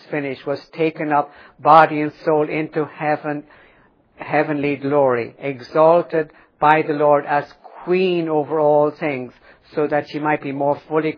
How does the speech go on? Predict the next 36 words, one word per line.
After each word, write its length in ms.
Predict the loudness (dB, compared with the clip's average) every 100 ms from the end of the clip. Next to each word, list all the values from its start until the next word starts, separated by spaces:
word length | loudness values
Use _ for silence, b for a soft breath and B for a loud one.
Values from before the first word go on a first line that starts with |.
| -6
conformed 580 | -8 -8 0 0 0 -4
to 100 | -4 -4
her 100 | -4 -2
Son, 180 | 0 0 -2
the 160 | -8 -2
Lord 180 | -2 -2
of 120 | -4
Lords, 360 | -2 0 0 -2 B B -16
the 80 | -16 -4
conqueror 380 | -2 -2 -6 -2 -2
of 140 | -4 -6
sin 180 | -4
and 160 | -4 -6 -6
death. 200 | -8 -10 _ B B B B B -6
The 140 | 0
assumption 680 | 2 0 2 4 4 -2 -2
of 180 | 2 2 0 -6
the 140 | -6
Blessed 460 | -2 0 0 -4 -10 -2
Virgin 300 | -2 -2 -4 -6
is 60 | -4
a 220 | -4 -6 -8 -6
singular 380 | -6 -2 -2
participation 1200 | -2 0 -2 0 -6 -8 -12 -6 -4 -4 -6 -8 -8 B B B -4
in 200 | -4 0
her 240 | 2 2 -2 0
Son's 340 | 2 4 0 -2
resurrection 880 | 2 2 2 0 0 0 -6 -12 -8
and 180 | -8
an 160 | -6 -6 -6
anticipation 880 | -6 -10 -10 -12 -8 -4 -4 -6 -10
of 100 | -10
the 120 | -6 -2
resurrection 560 | -2 0 -2 -2 -4 -10
of 120 | -6
other 280 | 0 0 0